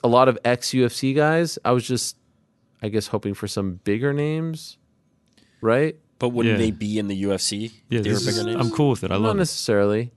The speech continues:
Speaker 3: I love it.
Speaker 2: The U F C
Speaker 1: Imagine it was Platinum Perry type of guys.
Speaker 2: No, come on, man. <laughs>
Speaker 3: I hope we do, like, a, uh, like, a reaction
Speaker 2: The
Speaker 3: roundtable, like they, like, some outlets do for, like, The Bachelor. Like, you react to each episode
Speaker 1: This
Speaker 3: of the
Speaker 1: is what I'm
Speaker 3: reality T V
Speaker 1: suggesting
Speaker 3: show.
Speaker 1: you
Speaker 3: That's
Speaker 1: do.
Speaker 3: what I want.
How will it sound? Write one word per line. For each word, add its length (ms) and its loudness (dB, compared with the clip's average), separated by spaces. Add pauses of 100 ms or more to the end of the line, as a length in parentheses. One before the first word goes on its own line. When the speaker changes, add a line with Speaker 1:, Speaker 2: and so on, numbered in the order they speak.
Speaker 3:
I 60 2
love 220 0
it. 180 -14
Speaker 2:
The 100 -4
U 160 2
F 80 2
C 420 0 (200)
Speaker 1:
Imagine 300 4
it 20 6
was 100 4
Platinum 400 -2
Perry 300 2
type 240 -2
of 60 -8
guys. 500 -6
Speaker 2:
No, 320 -8
come 360 -8
on, 280 -12
man. 340 -10 (280)
<laughs> 280 -18
Speaker 3:
I 80 2
hope 160 4
we 80 4
do, 220 6
like, 200 4
a, 220 4
uh, 200 2
like, 120 0
a 100 2
reaction 580 2
Speaker 2:
The 60 2
Speaker 3:
roundtable, 680 2
like 240 0
they, 260 2
like, 220 0
some 400 0
outlets 400 -2
do 160 0
for, 120 -2
like, 220 0
The 80 -8
Bachelor. 720 0 (400)
Like, 140 -6
you 80 -2
react 380 0
to 60 -4
each 360 -4
episode 340 -4
Speaker 1:
This 140 6
Speaker 3:
of 60 2
the 40 4
Speaker 1:
is 60 6
what 160 8
I'm 80 6
Speaker 3:
reality 80 2
T 60 2
V 60 0
Speaker 1:
suggesting 300 6
Speaker 3:
show. 60 6
Speaker 1:
you 80 8
Speaker 3:
That's 100 6
Speaker 1:
do. 60 6
Speaker 3:
what 100 6
I 40 6
want. 300 2